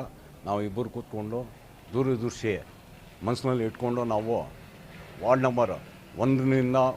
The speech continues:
ಮೂವತ್ತೊಂದುವರೆಗೂ ಅನುಕೂಲ ಆಗಲಿ ಅಂತ ನಾವು ಎಲ್ಲ ಅದರಲ್ಲಿ ಆಕ್ಷನ್ ಪ್ಲ್ಯಾನಲ್ಲಿ ತೋರಿಸಿ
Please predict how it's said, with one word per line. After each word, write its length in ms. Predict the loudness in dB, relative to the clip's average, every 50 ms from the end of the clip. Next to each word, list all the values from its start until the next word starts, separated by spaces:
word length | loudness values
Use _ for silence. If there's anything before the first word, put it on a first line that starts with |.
| -4 -4
ಮೂವತ್ತೊಂದುವರೆಗೂ 1300 | 0 2 2 2 2 0 0 0 0 0 -2 0 0 0 0 0 -2 -4 -4 -4 -4 -2 -2 -4 -4 -6 -10 -8 -6
ಅನುಕೂಲ 300 | -6 -4 0 4 6 6
ಆಗಲಿ 400 | 8 8 6 4 2 -2 -2 -2
ಅಂತ 220 | -2 -4 -4 -6
ನಾವು 480 | -6 -6 -4 -6 -6 -4 -6 -8 -8 -10 -14 -20 -20 -20 -8 -6
ಎಲ್ಲ 200 | -4 2 4 6
ಅದರಲ್ಲಿ 560 | 6 6 4 4 0 -2 -6 -6 -4 -2 0
ಆಕ್ಷನ್ 340 | 0 0 0 -2 -4 -6 -4
ಪ್ಲ್ಯಾನಲ್ಲಿ 520 | -6 -6 -6 -6 -6 -6 -8 -10 -10 -8
ತೋರಿಸಿ 460 | -6 -4 -4 -4 -4 -4 -6 -6 -6